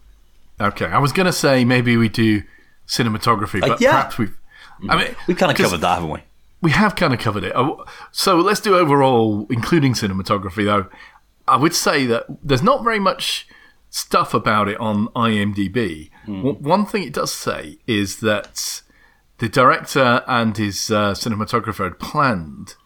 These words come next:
Speaker 1: to do it all with static shots, you know,
Speaker 2: Whoa.
Speaker 1: with tripods and stuff. But they ended up, because of budget constraints, having to do a lot of it handheld. I don't understand
Speaker 2: Mm-hmm.
Speaker 1: how this film would have worked with static shots, 'cause as you said,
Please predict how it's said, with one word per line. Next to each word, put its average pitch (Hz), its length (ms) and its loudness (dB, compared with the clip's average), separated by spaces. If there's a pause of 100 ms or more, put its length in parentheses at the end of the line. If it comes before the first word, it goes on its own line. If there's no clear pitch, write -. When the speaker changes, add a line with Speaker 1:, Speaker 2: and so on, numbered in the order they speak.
(480)
Speaker 1:
to - 120 -8
do 120 200 0
it 131 120 2
all 117 260 -2
with 110 140 0
static - 560 -6
shots, - 640 -8 (120)
you 110 80 -2
know, 113 180 2
Speaker 2:
Whoa. 90 40 -4
Speaker 1:
with 107 200 -6 (260)
tripods 98 720 -2
and 95 240 -6 (480)
stuff. - 580 -6 (1040)
But 143 100 0
they 131 120 4
ended 151 220 2
up, 135 140 2
because 131 200 -2
of 107 120 -4
budget 175 300 0
constraints, 98 520 -6
having 107 180 -6
to 110 80 -12
do 113 160 2
a - 80 2
lot 110 80 0
of 104 60 -6
it - 120 -4
handheld. 113 640 -2 (340)
I 208 80 4
don't 349 120 0
understand 175 360 0
Speaker 2:
Mm-hmm. 147 40 2
Speaker 1:
how 139 60 2
this 120 160 -6
film 131 140 2
would 120 80 0
have 107 140 -2
worked 139 460 -2
with 107 100 -8
static 98 320 -4
shots, - 380 -8 (260)
'cause 147 180 -2
as 151 180 0
you 147 100 0
said, - 520 -2